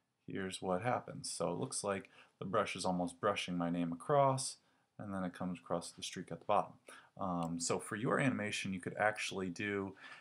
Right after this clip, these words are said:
any kind of object kind of sweeping across, looking like it's drawing your name, um, and then, uh, doing any other animation around your name that you would like to. So, um, to start this animation,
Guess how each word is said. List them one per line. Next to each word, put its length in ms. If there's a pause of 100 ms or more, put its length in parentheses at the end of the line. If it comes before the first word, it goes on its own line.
(140)
any 280
kind 260
of 100
object 680
kind 180
of 80
sweeping 400
across, 680
looking 200
like 160
it's 140
drawing 320
your 80
name, 420 (300)
um, 380
and 240
then, 360
uh, 220
doing 260
any 160
other 160
animation 580
around 260
your 100
name 240
that 260
you 60
would 140
like 180
to. 120 (300)
So, 460
um, 320
to 60
start 260
this 180
animation, 600